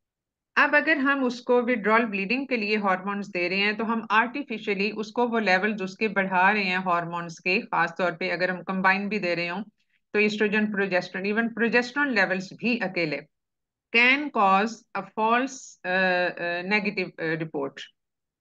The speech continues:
यानी actually एफ़एसएच रेज्ड होगा, लेकिन हमारे hormones देने से वो एफ़एसएच नीचे आ जाएंगे।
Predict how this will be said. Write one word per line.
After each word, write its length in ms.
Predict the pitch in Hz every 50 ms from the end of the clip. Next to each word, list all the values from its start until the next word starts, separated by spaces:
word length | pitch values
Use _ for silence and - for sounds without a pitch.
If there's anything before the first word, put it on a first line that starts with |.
| _ _ _ _ _ _ _ _ _ _ _ - -
यानी 220 | 175 196 214 247
actually 480 | 233 226 226 226 - 247 269 277 277 269
एफ़एसएच 420 | 233 226 240 233 233 240 233 233
रेज्ड 340 | 226 190 220 226 208 185 -
होगा, 280 | 214 208 202 214 233 240
लेकिन 280 | 226 220 220 226 226
हमारे 300 | 233 208 196 180 185 214
hormones 460 | 247 226 196 190 180 190 202 208 202
देने 320 | - - 180 170 175 185 185
से 100 | 202 226
वो 120 | 233 226
एफ़एसएच 500 | 202 180 180 - 180 160 196 214 208 214
नीचे 260 | 240 269 262 - 311
आ 120 | 285 240 196
जाएंगे। 380 | 180 175 165 156 156 - -